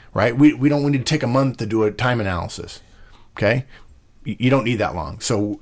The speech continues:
yes, you can add that step. You can interview people, you can talk to people and so on. Um, but scheduling that and making it happen and then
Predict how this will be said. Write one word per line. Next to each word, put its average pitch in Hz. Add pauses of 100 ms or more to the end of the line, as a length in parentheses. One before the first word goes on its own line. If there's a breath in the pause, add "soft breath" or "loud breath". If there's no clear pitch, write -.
yes, 127
you 139
can 139
add 117
that 120
step. 107
You 113
can 110
interview 113
people, 107
you 98
can 107
talk 104
to -
people 101
and 98
so 107
on. 98 (460 loud breath)
Um, 95
but -
scheduling 147
that 131
and 107
making 123
it 113
happen 113
and 101
then 104